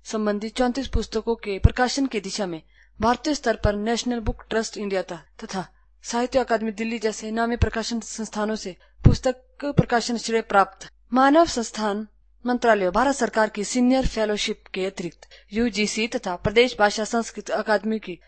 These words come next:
flagship पाकर शोध कार्य प्रस्तुति, अनेक शोध छात्रों को शोध दिया निदर्शन, हिमाचल संस्कृति संबंधी परामर्शदाता,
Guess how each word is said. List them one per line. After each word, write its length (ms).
flagship 460
पाकर 240
शोध 260
कार्य 280
प्रस्तुति, 640
अनेक 280
शोध 260
छात्रों 260
को 60
शोध 220
दिया 300
निदर्शन, 580
हिमाचल 320
संस्कृति 600
संबंधी 420
परामर्शदाता, 1040